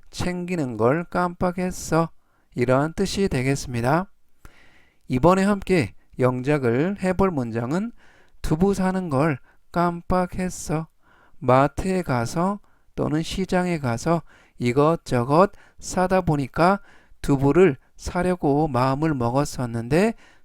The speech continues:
두부 사는 걸 깜빡했다. 이러한 표현이 되겠고요.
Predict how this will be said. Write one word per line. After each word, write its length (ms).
두부 300
사는 340
걸 180
깜빡했다. 1000
이러한 380
표현이 300
되겠고요. 580